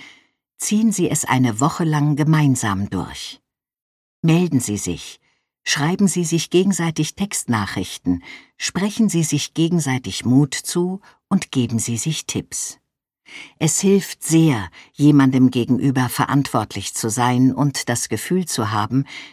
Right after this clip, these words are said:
bei diesem Projekt einen Partner zur Seite zu haben. Wenn Sie unter einer massiven Angststörung leiden.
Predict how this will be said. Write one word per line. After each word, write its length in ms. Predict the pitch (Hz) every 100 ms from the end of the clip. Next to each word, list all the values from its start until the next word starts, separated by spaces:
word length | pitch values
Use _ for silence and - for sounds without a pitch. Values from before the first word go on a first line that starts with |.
| -
bei 140 | 143
diesem 380 | 139 185 202 202
Projekt 640 | - 165 151 135 - -
einen 280 | 139 151 156
Partner 520 | - 120 - 92 87
zur 220 | - - 98
Seite 380 | 87 82 -
zu 240 | - - -
haben. 380 | - - - - _ _ _ _ _ _ _ _ _ _ _ _ _ _ _ _ _ _ _ _ _ _ _ _ _ _ _ _ _ _ _
Wenn 240 | 143 165
Sie 180 | 175 180
unter 320 | - 175 156
einer 220 | - 147 147
massiven 720 | 143 - - 202 185 175 -
Angststörung 840 | 151 156 - - - 104 87 95
leiden. 540 | 95 92 85 - 55